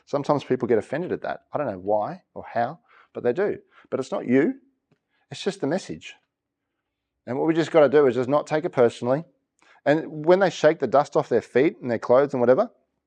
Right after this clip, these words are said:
it's, um, it's really them saying, "I've done what I could in this area, and if there's anything of this area on me, I'll leave it here because you guys have what you need and you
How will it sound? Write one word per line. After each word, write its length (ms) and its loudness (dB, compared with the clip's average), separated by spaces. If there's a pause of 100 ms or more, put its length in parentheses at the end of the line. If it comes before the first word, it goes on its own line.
(520)
it's, 300 2
um, 320 2 (220)
it's 160 -8
really 200 4
them 180 2
saying, 440 -2 (500)
"I've 240 2
done 160 2
what 120 2
I 80 2
could 280 -2
in 100 -2
this 220 -6
area, 480 0 (500)
and 80 -2
if 60 -4
there's 220 -4
anything 540 -2 (140)
of 220 2
this 240 -2
area 320 4
on 280 -2
me, 340 -2 (340)
I'll 180 4
leave 220 4
it 100 -2
here 180 -6
because 540 -2 (600)
you 180 2
guys 580 4 (360)
have 260 -2
what 140 -2
you 80 -4
need 420 -4 (640)
and 300 -6
you 600 -4